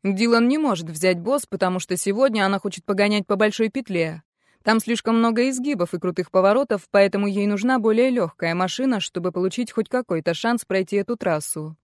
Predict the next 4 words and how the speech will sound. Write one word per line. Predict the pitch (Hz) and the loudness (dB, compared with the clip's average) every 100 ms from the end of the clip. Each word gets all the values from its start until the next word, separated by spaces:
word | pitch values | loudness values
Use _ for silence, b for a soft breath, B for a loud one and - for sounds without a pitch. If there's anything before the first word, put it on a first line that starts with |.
| _ _ _ _ _ _ _ - | _ _ _ _ _ _ _ -2
Его | 202 202 208 | 0 2 2
тон | 294 320 | 0 -2
сочится | 240 247 220 233 | -4 -6 -6 -4
сарказмом. | 285 294 208 165 160 165 165 | -4 -6 -6 -6 -6 -8 -8